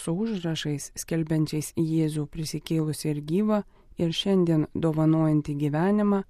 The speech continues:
prie šventovės durų kvietė vakarojančius parke miesto gyventojus užsukti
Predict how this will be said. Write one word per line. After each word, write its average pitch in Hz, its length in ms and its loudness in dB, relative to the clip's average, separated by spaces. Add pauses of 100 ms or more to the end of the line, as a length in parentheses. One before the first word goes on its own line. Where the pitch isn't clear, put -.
(140)
prie 196 200 2
šventovės 185 560 2
durų 208 320 -2
kvietė 196 400 0
vakarojančius 160 720 0
parke 156 400 -4
miesto 151 400 0
gyventojus 185 720 0
užsukti - 640 -6